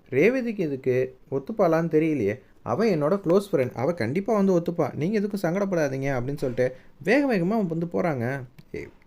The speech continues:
சூப்பரா இருந்துச்சுன்னே சொல்லலாம் அந்த சீன்லாம். அப்புறம் மாடிக்கு வந்து போனோன்னே ரேவதி மாட்டுக்கும் கதவை சாத்திட்டு,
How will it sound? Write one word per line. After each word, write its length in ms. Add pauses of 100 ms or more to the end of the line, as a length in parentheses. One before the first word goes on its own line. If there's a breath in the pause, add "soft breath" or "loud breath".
(160)
சூப்பரா 320
இருந்துச்சுன்னே 360
சொல்லலாம் 360
அந்த 120
சீன்லாம். 420 (460 loud breath)
அப்புறம் 280
மாடிக்கு 360
வந்து 160
போனோன்னே 440 (440 soft breath)
ரேவதி 340
மாட்டுக்கும் 600
கதவை 280
சாத்திட்டு, 420